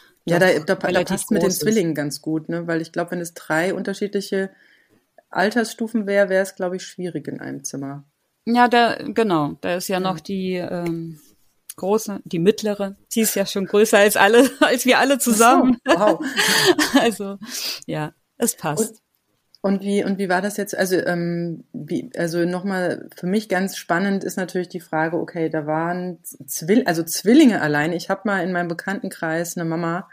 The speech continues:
Speaker 1: gehabt, die hat Zwillinge bekommen und ich hab gesehen, wie die die als Babys füttert. Das war ja wirklich, das war ja Akkordarbeit. <laughs> Also,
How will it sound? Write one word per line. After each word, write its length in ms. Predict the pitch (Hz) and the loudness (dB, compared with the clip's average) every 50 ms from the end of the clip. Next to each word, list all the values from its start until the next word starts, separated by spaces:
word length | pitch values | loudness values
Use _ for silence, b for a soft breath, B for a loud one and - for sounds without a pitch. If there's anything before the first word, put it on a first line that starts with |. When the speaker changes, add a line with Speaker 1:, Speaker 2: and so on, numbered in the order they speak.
| b b b b b b b b b b _ _ | b b b b b b b b b b _ _
Speaker 1:
gehabt, 320 | 190 175 190 196 - - | -2 0 0 -2 0 -2
die 100 | 202 190 | -2 -2
hat 120 | 185 180 | -2 -2
Zwillinge 440 | - - - 214 214 233 220 208 202 | -4 0 0 2 4 4 2 2 0
bekommen 400 | 185 175 - - 185 175 180 185 | -2 -6 -2 0 0 0 0 0
und 100 | 185 185 | -2 -2
ich 140 | 185 185 190 | -4 -2 -4
hab 140 | 190 185 - | -6 -4 -4
gesehen, 680 | 196 175 165 175 170 180 185 185 190 185 190 190 180 170 - | -4 -4 -2 -2 -2 0 0 -2 -2 -2 -2 -4 -6 -10 -10
wie 160 | 165 180 180 | -10 -8 -6
die 180 | 170 185 185 170 | -4 -6 -6 -6
die 520 | - 180 175 175 175 170 175 170 160 143 - - - - - | -6 -6 -4 -2 -2 0 0 0 0 0 -2 -6 -12 -12 -6
als 220 | - 165 165 165 - | -2 -2 -2 -2 -2
Babys 340 | - 185 180 175 180 - - | -2 -2 -2 -2 -4 -6 -6
füttert. 420 | - - 233 240 - 185 175 - | -2 -2 -2 2 2 2 2 2
Das 160 | 170 160 - | -2 -6 -2
war 100 | - 170 | 0 2
ja 140 | 170 170 165 | 2 2 0
wirklich, 300 | 185 185 - - 180 175 | -2 -4 -4 -8 -10 -8
das 240 | - 170 - - - | -8 -8 -10 -2 -2
war 80 | 151 | 0
ja 160 | 156 160 - - | 0 0 0 -2
Akkordarbeit. 920 | 147 - - - - 202 214 190 180 - 139 127 - - - - - - - 214 | -6 -10 -12 -6 0 0 0 0 0 -4 -6 -8 -8 -8 -8 -8 -6 -2 0 -2
<laughs> 180 | 226 - 220 226 | 4 4 6 6
Also, 380 | 254 - 247 226 - 233 240 | 6 4 4 4 6 4 4